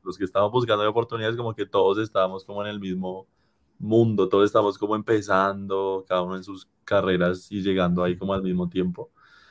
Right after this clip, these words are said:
Pero sí me pasaba que no me sentía parte de los comediantes, no tanto por ser mago, sino más por un estrato social. <laughs>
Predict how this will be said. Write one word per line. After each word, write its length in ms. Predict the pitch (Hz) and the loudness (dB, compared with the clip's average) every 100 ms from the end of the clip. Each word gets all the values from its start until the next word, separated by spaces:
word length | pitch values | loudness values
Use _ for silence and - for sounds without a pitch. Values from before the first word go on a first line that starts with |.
| _ _ _ _ _ | _ _ _ _ _
Pero 180 | - 107 | 6 8
sí 80 | 104 | 8
me 100 | 104 | 6
pasaba 380 | 104 120 113 107 | 8 10 10 10
que 80 | 117 | 6
no 100 | 110 | 4
me 100 | 107 | 4
sentía 360 | 113 113 98 | 4 4 6
parte 380 | 104 120 131 123 | 8 8 8 2
de 100 | 120 | 2
los 160 | 127 123 | 2 2
comediantes, 840 | 127 123 110 104 107 107 95 - | 2 4 6 6 4 2 0 -2
no 220 | 110 110 110 | -2 0 4
tanto 240 | 120 120 | 4 4
por 160 | 135 151 | 2 4
ser 160 | 127 | 2
mago, 320 | 113 120 127 156 | 2 2 0 0
sino 320 | 151 127 117 | -2 -2 -2
más 240 | 107 107 98 | 0 -2 -2
por 180 | 110 | -4
un 100 | 110 | -2
estrato 420 | 113 110 110 110 110 | -4 -2 -2 0 -2
social. 560 | 117 113 113 117 113 - - | -2 -2 -2 -2 -2 -6 -8
<laughs> 580 | - 143 180 294 - - | -4 -2 -2 -4 -6 -10